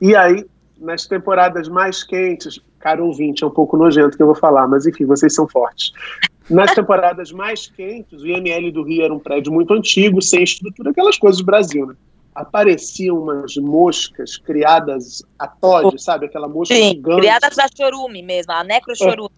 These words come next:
Speaker 1: É.
Speaker 2: É.
Speaker 1: Exato, e aquilo era uma nojeira, e você tava nos, elas tomavam conta da T V.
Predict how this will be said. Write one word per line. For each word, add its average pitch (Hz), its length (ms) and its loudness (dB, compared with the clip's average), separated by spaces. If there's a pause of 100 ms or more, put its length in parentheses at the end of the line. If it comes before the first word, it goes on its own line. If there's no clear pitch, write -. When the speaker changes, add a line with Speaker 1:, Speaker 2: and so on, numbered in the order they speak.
(440)
Speaker 1:
É. 127 200 -10
Speaker 2:
É. 180 80 0
Speaker 1:
Exato, 160 440 -2 (580)
e 226 140 0
aquilo 240 360 -4
era 226 120 -2
uma 220 160 -2
nojeira, 202 600 2
e 180 40 4
você 180 260 -2
tava 202 260 0
nos, 196 280 -6
elas 226 200 2
tomavam 277 380 -2
conta 226 400 2
da 139 100 -4
T 135 140 -6
V. 113 320 -8